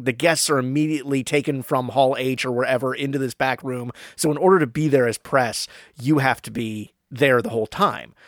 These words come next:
Um, so, you know, my colleagues are getting to watch cool trailers and see the, the, the,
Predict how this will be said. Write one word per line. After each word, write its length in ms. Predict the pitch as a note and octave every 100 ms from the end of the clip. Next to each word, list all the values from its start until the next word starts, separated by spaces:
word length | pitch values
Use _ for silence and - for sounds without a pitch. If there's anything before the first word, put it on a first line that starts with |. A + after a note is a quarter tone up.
| - - _
Um, 280 | D3 C#3 B2+
so, 140 | A#2+
you 100 | D3
know, 140 | C3+ A#2+
my 160 | B2+
colleagues 500 | A#2+ D3+ D3 C#3 B2+
are 60 | B2
getting 220 | A#2+ A#2
to 80 | A#2+
watch 200 | A#2 -
cool 200 | - A2+
trailers 580 | - A#3 F#3+ C#3+ B2 A2+
and 160 | A#2
see 180 | - C#3+
the, 280 | A#2 A2+ G#2+ _
the, 100 | A2+
the, 300 | - A#2+